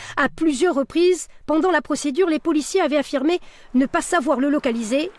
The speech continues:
alors qu'ils connaissaient son logement. La deuxième affaire date du seize juillet.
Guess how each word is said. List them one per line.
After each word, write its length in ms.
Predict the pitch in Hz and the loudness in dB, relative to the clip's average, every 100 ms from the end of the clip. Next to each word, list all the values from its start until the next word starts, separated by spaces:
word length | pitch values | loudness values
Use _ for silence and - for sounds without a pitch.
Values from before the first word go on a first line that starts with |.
| - | -2
alors 220 | 320 311 | 2 2
qu'ils 160 | - 285 | 0 -2
connaissaient 340 | 294 262 - | 0 0 -2
son 160 | 247 233 | -4 -4
logement. 300 | 220 - 170 _ _ _ - - - | -6 -8 -18 _ _ _ -20 -20 0
La 120 | 294 | 2
deuxième 400 | 302 285 381 392 - - | 2 0 2 2 -2 -4
affaire 420 | 277 - 381 320 | -6 -2 0 0
date 220 | 240 320 | 0 -2
du 100 | 233 | -2
seize 260 | 277 330 269 | -2 -2 -2
juillet. 280 | 254 220 | -2 -6